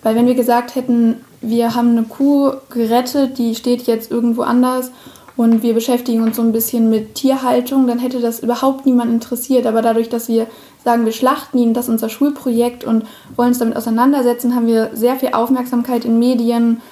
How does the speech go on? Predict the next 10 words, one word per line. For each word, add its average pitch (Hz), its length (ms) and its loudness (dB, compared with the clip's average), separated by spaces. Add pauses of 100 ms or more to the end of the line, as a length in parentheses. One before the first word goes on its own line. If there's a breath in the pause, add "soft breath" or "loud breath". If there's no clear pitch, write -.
(260 loud breath)
bekommen, 240 420 0
haben 233 120 2
Artikel 262 480 0
geschrieben 247 680 0 (340 loud breath)
und 233 240 2
damit 233 220 0
Leute 269 320 2
erreicht, 240 480 0
nicht 240 180 0
nur 226 400 2